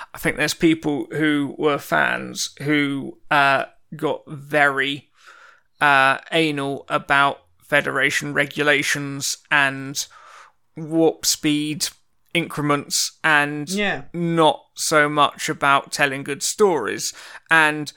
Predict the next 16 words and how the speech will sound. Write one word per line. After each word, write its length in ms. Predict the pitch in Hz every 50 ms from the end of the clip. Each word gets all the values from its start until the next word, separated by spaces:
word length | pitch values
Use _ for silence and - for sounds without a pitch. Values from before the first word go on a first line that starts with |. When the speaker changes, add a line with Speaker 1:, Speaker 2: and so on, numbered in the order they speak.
| _ -
Speaker 1:
certainly 840 | - - 175 160 156 151 - - 151 151 147 147 147 147 139 - -
not 240 | 165 170 - - -
prepared 400 | 165 147 - 175 147 151 151 143
to 80 | 135 -
tell 240 | - 165 151 151
a 40 | 147
good 220 | 135 151 151 147 -
story 580 | - - - 170 165 160 156 147 143 143 117
if 340 | - - 143 156 - - -
it 140 | - - -
required 460 | - 151 - - 151 139 135 135 139 -
someone 380 | - 160 143 143 147 143 151
beaming 440 | 135 - 156 147 147 139 143 139 143
through 260 | 127 - 160 147 139
a 40 | 139 139
shield 480 | - - 156 147 139 139 143 143 -